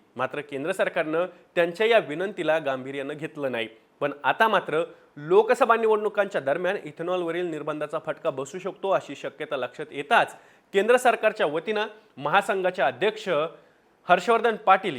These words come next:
यांनी बी हेवी मॉलिसिसवरील बंदी उठवल्याची घोषणा करून टाकलेली. प्रत्यक्षात मात्र या घोषणेचा शासन निर्णय अजूनही आलेला नाहीये, त्यामुळे संभ्रम निर्माण झालेला आहे. याआधी केंद्र सरकारनं कांदा निर्यात बंदी उठवल्याची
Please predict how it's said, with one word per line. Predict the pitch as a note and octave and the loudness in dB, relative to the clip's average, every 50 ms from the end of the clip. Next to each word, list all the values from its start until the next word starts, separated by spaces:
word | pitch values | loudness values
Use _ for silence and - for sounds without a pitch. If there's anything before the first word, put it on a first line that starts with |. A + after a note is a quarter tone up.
| A2+ | -6
यांनी | A#2+ B2+ C3+ D#3+ E3+ | -6 -6 -6 -6 -8
बी | D#3+ B2 A#2+ D#3+ | -8 -8 -8 -8
हेवी | F#3+ F#3 D3+ F3 E3+ F3+ G3 | -8 -6 -6 -6 -4 -4 -4
मॉलिसिसवरील | F#3+ D#3 C3+ C3 D3 D#3 - - E3+ - - E3 D#3 E3 E3+ | -4 -4 -4 -4 -4 -6 -10 -14 -14 -12 -10 -8 -6 -6 -6
बंदी | C#3+ C#3 C#3 D3+ E3 | -6 -6 -6 -4 -4
उठवल्याची | F#3 F#3 E3 C#3 C3+ C#3 C#3 C#3 - D#3+ | -4 -4 -4 -6 -6 -8 -8 -8 -10 -12
घोषणा | C3+ C3 A#2+ A#2+ - B2+ D3 | -12 -12 -12 -12 -10 -10 -10
करून | D3 - - G#3 G3+ F#3+ E3 | -8 -4 -2 0 0 0 0
टाकलेली. | D3 D3 C3+ - C3 B2+ B2 A#2 A#2 - _ _ _ _ _ _ _ _ | -2 -4 -6 -6 -6 -8 -8 -8 -12 -14 _ _ _ _ _ _ _ _
प्रत्यक्षात | - C#3+ C#3 - F3+ E3+ - G3 E3+ D#3 | -6 -6 -4 -4 -4 -2 0 0 -2 0
मात्र | D3+ C#3+ C#3 - D#3 E3+ F#3 F#3 - - _ _ - | -2 -6 -4 -2 0 0 0 -2 -4 -12 _ _ -4
या | C#3+ | -4
घोषणेचा | B2+ - C#3 C#3+ C#3+ - - G3+ G3 G#3+ A3 G#3 | -2 -2 -4 -6 -4 -2 -2 -2 0 0 0 0
शासन | - - C#3+ B2+ - - G#3+ G#3 | 0 0 0 0 0 -2 -2 -2
निर्णय | F#3 D#3+ D3+ D3+ D#3+ F3 F3 - - | -2 -4 -4 -4 -6 -6 -8 -6 -6
अजूनही | C3 C3 B2+ C#3 C#3+ C#3 C3 C#3+ - - - - | -8 -6 -6 -6 -8 -6 -6 -8 -10 -12 -8 -4
आलेला | C#3 C#3+ D3 C#3+ C3+ C3+ | -4 -2 0 0 0 -2
नाहीये, | C3+ B2+ B2 A#2+ A#2 A2+ A2 - - _ _ _ | -2 -4 -4 -4 -4 -4 -6 -6 -10 _ _ _
त्यामुळे | - C#3+ D3 D3 D#3+ D#3+ | -4 -4 -2 -4 -4 -6
संभ्रम | D#3 - - C#3 C#3 D3+ F#3 G3+ G#3 | -10 -12 -12 -10 -6 -4 -4 -4 -2
निर्माण | F#3+ E3 D3 C#3 C#3 C3 B2+ | -4 -4 -4 -2 -4 -4 -4
झालेला | A#2 B2+ A#2+ B2 A#2 G#2+ | -4 -4 -2 0 0 0
आहे. | G2+ - - - _ _ - | 0 -2 -6 -16 _ _ 2
याआधी | C#3+ C#3+ C#3+ C#3+ D#3+ G3 | 4 4 4 4 0 -4
केंद्र | F3+ F3 E3 D#3 D3+ D3+ | -4 -4 -4 -4 -4 -4
सरकारनं | - - C#3+ - - G3 G3+ G3+ F3+ F3+ F#3 F#3 - - _ _ _ - | -4 -4 -4 -2 0 0 2 2 2 0 0 -2 -8 -20 _ _ _ 2
कांदा | E3+ F3+ F#3 F#3+ A#3 | 4 6 6 8 6
निर्यात | B3 B3+ A#3+ A3+ A3+ A3 | 4 4 2 0 0 0
बंदी | F#3+ G3 G#3 G#3+ G#3+ | 0 -2 -4 -2 -2
उठवल्याची | G#3 F#3+ F#3 F3 E3+ F3+ F3 F3+ G3+ | -2 -2 -2 -2 -2 -2 -4 -6 -10